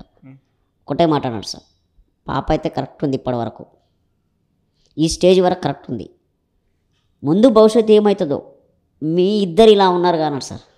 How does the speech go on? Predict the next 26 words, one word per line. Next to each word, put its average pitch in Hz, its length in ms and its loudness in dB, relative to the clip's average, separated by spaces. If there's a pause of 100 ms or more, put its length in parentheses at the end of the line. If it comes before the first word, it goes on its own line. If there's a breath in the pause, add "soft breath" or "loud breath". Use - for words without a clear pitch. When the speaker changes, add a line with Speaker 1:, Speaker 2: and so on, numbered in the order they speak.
(280)
Speaker 1:
మ్మ్. 139 220 -14 (400)
Speaker 2:
హార్ట్ 139 220 -6
ఆగింది 139 240 -4
సార్ 131 200 -8
నాకు - 180 -14
ఇక్కడ. - 180 -18 (460)
Speaker 1:
మ్మ్. 127 320 -12 (720)
Speaker 2:
మేము 139 340 -6
మా 123 220 -8
ఫ్యామిలీలో 139 540 -6
మేము 143 240 -6
నలుగురం 131 360 -8
ఉన్నాము, 110 300 -12 (1200)
మా 139 200 -4
పాప 196 260 0
కూడా 202 220 2
ఇలానే 180 480 0
అనేసరికి 165 840 -4 (140)
మా 160 280 -2
మమ్మల్ని 175 500 0
ఆదర్శంగా 160 560 -4 (100)
మా 139 140 -10
ఇద్దరిని 170 420 -4
ఉండడం 151 380 -4
వల్ల 147 200 -4
కూడా 151 280 -8